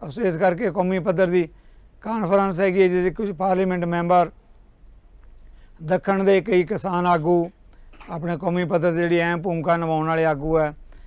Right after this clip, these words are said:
ਕਿਸਾਨ ਜਥੇਬੰਦੀਆਂ ਨਾਲ ਜੁੜੇ ਹੋਏ ਹੈ, ਪੰਜਾਬ ਦੀਆਂ ਕਿਸਾਨ ਜਥੇਬੰਦੀਆਂ, ਸਾਊਥ ਦੀਆਂ ਜਥੇਬੰਦੀਆਂ, ਉੱਤਰੀ ਭਾਰਤ ਦੀਆਂ ਹੋਰ ਜਥੇਬੰਦੀਆਂ ਜਿਹੜੀਆਂ,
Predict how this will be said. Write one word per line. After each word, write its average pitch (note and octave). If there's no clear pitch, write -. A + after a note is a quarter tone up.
ਕਿਸਾਨ E3+
ਜਥੇਬੰਦੀਆਂ D#3+
ਨਾਲ D#3+
ਜੁੜੇ D#3+
ਹੋਏ D#3+
ਹੈ, D#3
ਪੰਜਾਬ F3
ਦੀਆਂ F3
ਕਿਸਾਨ F3
ਜਥੇਬੰਦੀਆਂ, D#3
ਸਾਊਥ F#3
ਦੀਆਂ F3+
ਜਥੇਬੰਦੀਆਂ, D#3+
ਉੱਤਰੀ E3+
ਭਾਰਤ D#3+
ਦੀਆਂ D#3
ਹੋਰ F#3
ਜਥੇਬੰਦੀਆਂ E3
ਜਿਹੜੀਆਂ, D#3+